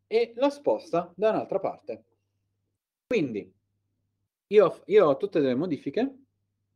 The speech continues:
sul mio repository, posso dire a Git, "Aspetta, torna indietro." Git reset senza parametri non fa danni particolari perché mantiene, eh, mantiene i contenuti dei vostri file,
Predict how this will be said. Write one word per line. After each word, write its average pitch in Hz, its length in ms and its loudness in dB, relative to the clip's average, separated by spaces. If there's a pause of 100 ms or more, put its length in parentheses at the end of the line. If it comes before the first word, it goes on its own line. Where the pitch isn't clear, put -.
(420)
sul 185 160 0
mio 147 140 0
repository, 170 720 -2 (420)
posso 202 300 -2
dire 175 380 -2
a 220 120 -4
Git, 151 280 -8
"Aspetta, 220 680 -10 (120)
torna 196 300 6
indietro." 131 600 -4 (3000)
Git 214 240 -2
reset 196 340 2
senza 190 320 -4
parametri 175 540 0
non 190 240 -2
fa 156 260 0
danni 131 300 -2
particolari 131 600 -2
perché 151 240 -4
mantiene, 131 760 -6
eh, 107 480 -4
mantiene 127 640 -4
i 120 60 -4
contenuti 135 440 -4
dei 113 100 -2
vostri 110 260 -10
file, 117 380 -6